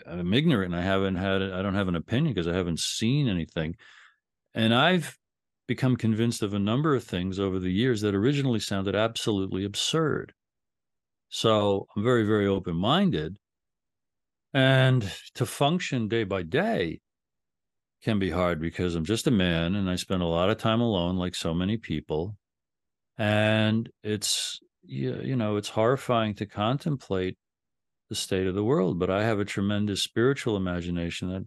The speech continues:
that fortifies me. And like the masters in those realms say, we see what we look for. And when I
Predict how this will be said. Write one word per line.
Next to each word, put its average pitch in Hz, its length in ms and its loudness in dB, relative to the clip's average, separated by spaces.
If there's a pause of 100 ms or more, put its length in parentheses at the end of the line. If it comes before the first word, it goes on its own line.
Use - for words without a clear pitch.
that 90 160 -6
fortifies 87 800 -2
me. 76 320 -6 (880)
And 120 560 4 (480)
like 95 200 -2
the 98 80 -2
masters 98 600 0
in 92 140 2
those 104 320 0
realms 90 320 0
say, 101 640 -2 (640)
we 104 80 -2
see 165 200 2
what 165 140 4
we 135 100 2
look 135 220 2
for. 76 300 -4
And 76 120 -6
when 82 180 -2
I 104 360 0